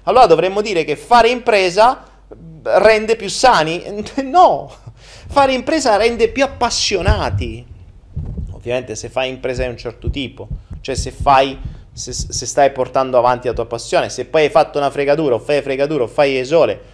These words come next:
come qualcuno che vede, eh, soltanto quello nelle nostre chat, eh, m-, magari poi te becchi pure il karma e vedi. Però l'innamoramento,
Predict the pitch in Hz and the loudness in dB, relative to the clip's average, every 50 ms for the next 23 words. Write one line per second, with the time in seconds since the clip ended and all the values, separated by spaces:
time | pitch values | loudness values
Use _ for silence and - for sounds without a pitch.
0 | _ _ _ _ - - 131 131 123 127 127 123 - - 156 143 127 117 113 113 | _ _ _ _ -10 -8 -4 -2 0 0 0 -2 -4 -6 -4 -2 -2 -2 -4 -6
1 | 117 120 143 147 127 113 107 101 - - - - _ _ _ _ - - 107 107 | -4 -2 0 0 0 0 -4 -6 -8 -12 -20 -20 _ _ _ _ -12 -8 -6 -6
2 | 104 104 104 - - 120 110 - 151 151 - - 135 123 135 151 147 123 113 110 | -6 -6 -8 -8 -12 -12 -6 -4 -4 -4 -4 -6 -8 -4 0 0 0 0 0 -4
3 | 104 101 107 110 120 143 143 - - 202 185 - - 180 202 202 - - - 123 | -6 -6 -6 -6 -6 -6 -6 -6 -8 -10 -6 -2 2 2 4 2 2 -2 -4 -4
4 | 98 - - - - 50 50 50 50 50 50 50 73 90 110 104 67 98 131 143 | -4 -4 -6 -10 -16 -16 -14 -14 -14 -14 -16 -16 -18 -18 -18 -16 -16 -8 -6 -4
5 | 147 131 127 123 127 139 147 151 147 147 - - 127 120 117 120 117 113 117 110 | 0 2 4 4 4 2 0 -4 -6 -10 -8 -6 -4 -4 -4 -6 -6 -6 -8 -8
6 | - - 117 107 117 135 151 - - 139 113 113 117 123 127 135 135 123 - - | -8 -12 -8 -4 -4 -4 -4 -4 -2 0 0 2 0 0 -2 -4 -4 -4 -6 -10
7 | 95 107 117 113 107 98 104 104 - - _ _ _ _ _ - - - - - | -12 -8 -6 -6 -6 -6 -8 -14 -20 -20 _ _ _ _ _ -20 -20 -20 -20 -20
8 | - _ _ 233 262 302 254 160 147 147 - - - 151 170 170 175 185 214 269 | -20 _ _ 4 6 8 8 8 8 6 4 0 -4 -8 -8 -8 -8 -6 -6 -6
9 | 294 277 277 262 240 240 226 202 180 180 185 175 143 127 123 113 110 - - 117 | -4 -2 -2 -2 0 2 2 2 2 2 0 -2 -2 -4 -6 -10 -14 -8 -6 -4
10 | 117 120 127 135 135 - - | -2 0 0 0 -2 -4 -8